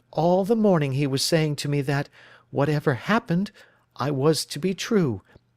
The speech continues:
and that even if something quite unforeseen occurred to separate us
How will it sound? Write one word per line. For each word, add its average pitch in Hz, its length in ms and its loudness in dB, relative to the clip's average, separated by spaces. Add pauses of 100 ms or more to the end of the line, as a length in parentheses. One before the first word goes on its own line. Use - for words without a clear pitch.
(120)
and 127 180 -2
that 131 240 0
even 208 300 -2
if 156 220 0 (100)
something 185 440 -2
quite 156 280 0
unforeseen 147 680 -2
occurred 131 400 -2
to 123 120 -2
separate 98 580 -4
us 135 280 -6